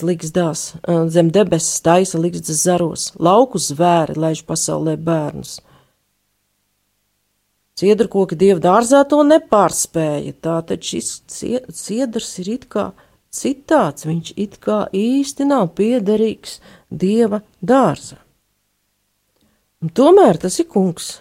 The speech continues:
kas es to darīju tik skaistu ar tā zara kuplumu, ka visi ēdens koki, kas ir Dieva dārzā,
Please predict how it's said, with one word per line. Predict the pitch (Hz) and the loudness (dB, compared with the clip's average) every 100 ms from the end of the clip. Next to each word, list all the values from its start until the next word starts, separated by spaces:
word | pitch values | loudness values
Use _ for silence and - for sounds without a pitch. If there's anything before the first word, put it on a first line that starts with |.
| _ | _
kas | 160 - - | -14 -12 -8
es | 160 - | -6 -2
to | 170 | -2
darīju | 160 160 147 - | -2 -2 -4 -8
tik | - - | -14 -12
skaistu | - 190 214 175 127 - 147 131 | -8 0 2 2 -2 -14 -18 -18
ar | - 143 | -16 -8
tā | 147 147 | -6 -4
zara | 156 147 | -4 -6
kuplumu, | - 147 - 143 - _ _ _ _ _ | -8 -10 -8 -10 -12 _ _ _ _ _
ka | - | -6
visi | 175 233 - | -4 -4 -4
ēdens | 170 180 175 165 | 0 2 2 -2
koki, | - 156 160 - | -2 -6 -6 -6
kas | 170 - | -6 -4
ir | 165 160 | -4 -2
Dieva | 180 165 | -2 -2
dārzā, | 175 170 165 165 | -2 -2 -4 -6